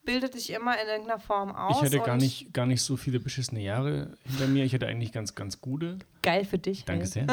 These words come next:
Speaker 2: Ja, vielen Dank.
Speaker 1: <laughs>
Speaker 2: Ähm, aber das war einfach so, das war so ein Eye-Opener, würde ich
Speaker 1: Mhm.
Speaker 2: sagen.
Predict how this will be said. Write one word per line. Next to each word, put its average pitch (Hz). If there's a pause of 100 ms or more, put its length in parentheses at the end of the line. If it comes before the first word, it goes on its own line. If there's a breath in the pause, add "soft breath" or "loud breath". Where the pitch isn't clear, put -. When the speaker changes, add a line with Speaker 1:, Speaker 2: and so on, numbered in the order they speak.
(140)
Speaker 2:
Ja, -
vielen 98
Dank. 117 (200)
Speaker 1:
<laughs> -
Speaker 2:
Ähm, 107 (500 loud breath)
aber 113
das 120
war 123
einfach 127
so, 120 (300)
das 131
war 127
so 127
ein 117 (720)
Eye-Opener, 90
würde 85
ich 85
Speaker 1:
Mhm. -
Speaker 2:
sagen. 85